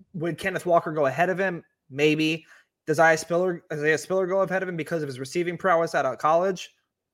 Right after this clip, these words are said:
Maybe. But it's not, it, and it's funny, we talked about this with Heath on the last podcast. Don't let this happen to you. Like, if these guys, if one of these guys goes ahead of Breece Hall and it's a couple picks and it feels like a better landing spot, but Breece Hall still lands up somewhere good,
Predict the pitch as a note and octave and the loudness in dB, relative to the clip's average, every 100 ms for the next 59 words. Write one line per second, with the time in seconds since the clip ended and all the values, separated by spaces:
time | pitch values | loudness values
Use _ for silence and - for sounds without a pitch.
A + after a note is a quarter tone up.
0 | - B2+ A2+ C3+ E3+ _ _ _ _ _ | -8 -6 -4 -6 -6 _ _ _ _ _
1 | - F#3+ F3 - - _ _ _ _ - | 8 10 10 8 -18 _ _ _ _ -4
2 | E3+ - F3+ G3 F#3+ G3+ G3 _ F3 F#3 | -2 -2 2 4 4 2 -2 _ -8 -2
3 | F#3 E3+ - A3 F3 D3+ D3+ F#3+ F3 D3 | -2 -2 0 0 0 -2 2 2 2 -2
4 | C3+ C3 C3+ D#3+ C3+ B2 - - _ _ | -4 -8 -8 -6 -6 -8 -16 -20 _ _
5 | D#3 C#3+ C#3+ C3 C#3+ C3+ C#3 B2+ - E3+ | -4 0 0 0 -2 -2 -2 -4 0 6
6 | G3+ A#3+ G#3+ G3 - F3 E3+ D3 C#3+ B2 | 8 8 6 2 2 -4 -2 -2 -4 -14
7 | A#2 G#2+ C3+ D3+ D#3 - _ _ - C#3+ | -16 -16 -4 -2 -2 -6 _ _ -8 0
8 | E3+ D#3+ G3 G#3+ F#3+ F3 E3+ E3+ B3 A#3+ | 0 4 4 4 0 -6 -8 -6 -6 -4
9 | A3 A3 F3+ F#3+ G3 G3 F3+ E3 E3+ D#3 | 2 2 2 -2 -2 -4 -6 -6 -6 -4
10 | D#3+ E3+ D#3+ D3 F3 F3 D#3 E3+ F3+ - | -4 -4 -6 -6 -6 -6 -4 -4 -4 -12
11 | D3+ C#3 - F3 F3+ F3 D3 D#3+ D#3 C#3 | -12 -10 -6 -4 -4 -4 0 0 0 -2
12 | D3+ F3 - F#3+ F#3+ F#3+ C3 D#3+ E3+ D#3+ | -6 -8 -4 0 0 0 -6 -4 -2 -2
13 | E3+ D#3 D#3 D#3 E3 E3 C#3 C3 | 0 -2 -2 -4 -8 -8 -6 -6